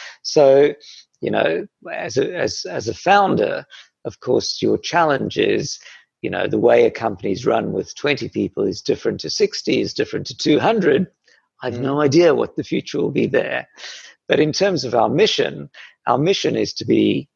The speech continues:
Speaker 1: you know, the operating system of your business, the twenty-four seven platform that companies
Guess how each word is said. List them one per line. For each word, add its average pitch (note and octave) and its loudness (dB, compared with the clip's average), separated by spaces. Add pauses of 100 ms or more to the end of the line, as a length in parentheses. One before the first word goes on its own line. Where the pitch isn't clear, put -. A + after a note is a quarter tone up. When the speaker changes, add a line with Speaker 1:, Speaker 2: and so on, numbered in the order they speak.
(240)
Speaker 1:
you - -6
know, F#2 -4
the - -8
operating A#2 0
system - -6
of G2+ -4
your G#2 0
business, G2+ -4
the D2+ -6
twenty-four E3 -2
seven A2 -2
platform B2 0 (420)
that - -2
companies D#3 -2